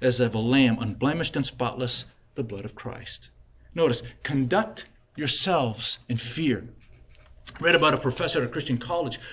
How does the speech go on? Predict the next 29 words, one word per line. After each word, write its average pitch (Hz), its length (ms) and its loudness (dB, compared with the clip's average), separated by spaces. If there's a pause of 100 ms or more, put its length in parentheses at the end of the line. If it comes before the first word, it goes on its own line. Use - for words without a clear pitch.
(120)
who 185 160 0
mentioned 156 680 4
the 139 160 2
fear 175 220 4
of 143 100 -4
God 151 220 2
in 135 80 4
his 120 100 0
classroom, 143 440 -2
and 117 60 4
he 208 60 6
was 220 180 4
stunned 226 520 2 (320)
because - 300 -4 (140)
every 175 840 2 (120)
person 160 440 -2
in 143 180 -2
that 143 200 -4
class - 720 -8 (560)
argued 135 380 2 (200)
against 131 440 0
him 90 240 -8 (1120)
about 123 500 -2
being 131 340 8
afraid, 120 380 2
being, 123 380 8
having 127 300 6
this 117 220 2 (140)
fear. 127 540 -2